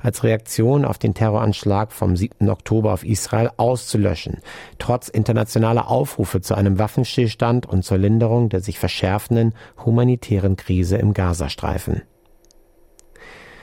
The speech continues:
Mindestens sechs Argentinier wurden bei einer Anti-Regierungsprotestaktion in Buenos Aires festgenommen. Heute versammelten sich Gewerkschaften vor dem Justizpalast, um gegen dreihundert Maßnahmen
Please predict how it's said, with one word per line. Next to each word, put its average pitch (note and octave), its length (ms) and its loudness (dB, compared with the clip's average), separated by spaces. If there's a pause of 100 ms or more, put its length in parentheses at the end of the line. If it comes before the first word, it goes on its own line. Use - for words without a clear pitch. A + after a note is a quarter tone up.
(500)
Mindestens D#3+ 640 2
sechs C#3 280 0
Argentinier C3 840 2
wurden A2 340 2
bei G#2 100 0
einer G#2+ 300 2
Anti-Regierungsprotestaktion A#2 1800 0
in G2+ 220 2
Buenos G2+ 300 2
Aires F#2 360 -2
festgenommen. - 680 -2 (440)
Heute A#2+ 380 0
versammelten A2 640 0
sich A2 180 0
Gewerkschaften A2+ 800 0
vor - 160 0
dem G#2+ 140 4
Justizpalast, A2+ 880 0
um A2 160 2
gegen A2+ 320 2
dreihundert C#3+ 640 2
Maßnahmen A#2+ 640 0